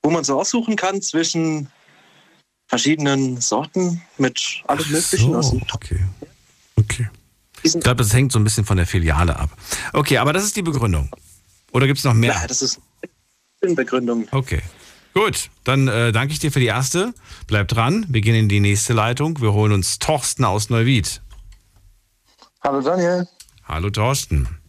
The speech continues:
Speaker 2: Du hast die Frage des Abends gehört. <laughs> Mc's
Speaker 3: Ja.
Speaker 2: oder Burger King?
Speaker 3: Äh, Mc's. Die Begründung ist einfach, weil bei Mc's die Pommes nicht so ausgelutscht schmecken. Beim Burger King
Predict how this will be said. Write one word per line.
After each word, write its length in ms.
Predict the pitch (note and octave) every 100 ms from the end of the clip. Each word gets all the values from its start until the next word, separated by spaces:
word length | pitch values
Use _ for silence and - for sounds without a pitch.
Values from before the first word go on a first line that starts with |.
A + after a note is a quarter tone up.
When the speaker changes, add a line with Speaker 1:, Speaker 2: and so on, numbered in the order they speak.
| _ _
Speaker 2:
Du 120 | - F#2
hast 180 | G2
die 80 | G#2+
Frage 300 | G2+ A#2+ C3+
des 120 | B2+ G2+
Abends 300 | A#2 A#2+ -
gehört. 420 | A2+ G2+ B2 - - - D#3+ -
<laughs> 440 | - - - - -
Mc's 260 | C3+ A#2+
Speaker 3:
Ja. 260 | B2+ G#2+ G2
Speaker 2:
oder 100 | A#2
Burger 160 | D#2
King? 300 | C#2+ D#2 D2+ E2 _ _ _ _ _ _ _ _ _ _
Speaker 3:
Äh, 220 | C3 B2 B2
Mc's. 500 | B2 B2 G#2 - - _ _ _ A#2
Die 100 | A#2
Begründung 500 | A#2 A#2 C#3 C#3 C3
ist 200 | C3+ A#2+
einfach, 300 | B2+ A#2+ A#2
weil 200 | A2+ A2+
bei 140 | A2
Mc's 380 | A#2 B2+ A#2+ -
die 100 | A#2
Pommes 520 | - B2+ B2 A2+ -
nicht 160 | A2+ -
so 120 | A#2
ausgelutscht 500 | A2+ B2 A2+ G#2+ - - -
schmecken. 380 | A2+ A2 B2 A2+
Beim 160 | G#2
Burger 260 | A#2 A#2+ A2+
King 320 | A2+ A2